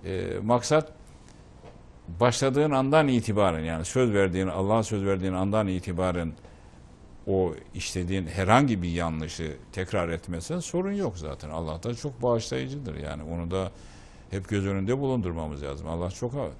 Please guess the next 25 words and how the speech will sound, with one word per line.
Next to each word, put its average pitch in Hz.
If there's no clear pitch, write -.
Allah, 147
ya 123
Hazreti 135
Peygamber 104
bak 95
şöyle 95
diyor 78
Peygamberimiz. 73
Allah 127
rahmeti 120
bin 143
parçaya 107
bölmüş. 73
Dokuz 135
yüz 117
doksan 113
dokuz 117
parçası 98
kendisinde, 95
bir 160
parçasını 101
da 170
bütün 139
canlılara 107
verdi. 78